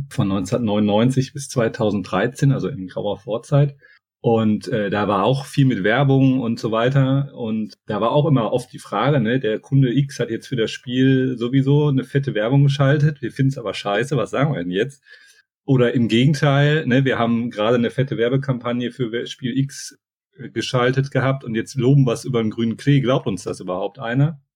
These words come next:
Ich denke, generell ist da halt die Frage, welchen Anspruch man an sich selber hat und welchen, also als Blogger oder Influencer oder was auch immer,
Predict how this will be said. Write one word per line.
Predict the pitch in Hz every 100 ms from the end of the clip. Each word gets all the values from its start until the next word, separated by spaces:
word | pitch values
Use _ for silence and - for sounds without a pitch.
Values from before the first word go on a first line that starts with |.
| _ _ _
Ich | 139
denke, | 139 139 135
generell | 127 113 107 151
ist | 139
da | 139
halt | 131 139
die | 127
Frage, | - 110 127 139 139 135 139
welchen | 131 117 117 131
Anspruch | - 151 - 135
man | 123 113
an | 110
sich | 101 92
selber | 101 143 147
hat | 143 139
und | 113
welchen, | 110 120 117 110
also | 104 98
als | 95 92 - -
Blogger | 95 101 117 120 110
oder | 101 92 90 87 -
Influencer | 120 - 110 104 107 101
oder | 98 92
was | 101 107
auch | -
immer, | 117 131 139